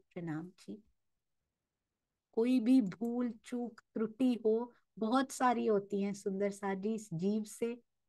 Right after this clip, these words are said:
क्योंकि इसको कोई ज्ञान भी नहीं है। शून्य सखी बेचारी जिसने पूरी वाणी भी नहीं पढ़ी हुई अब तक।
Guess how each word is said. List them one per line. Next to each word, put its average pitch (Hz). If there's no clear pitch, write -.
क्योंकि 294
इसको 277
कोई 285
ज्ञान 226
भी 254
नहीं 226
है। 226
शून्य 262
सखी 254
बेचारी 220
जिसने 214
पूरी 233
वाणी 196
भी 214
नहीं 220
पढ़ी 196
हुई 202
अब 190
तक। 214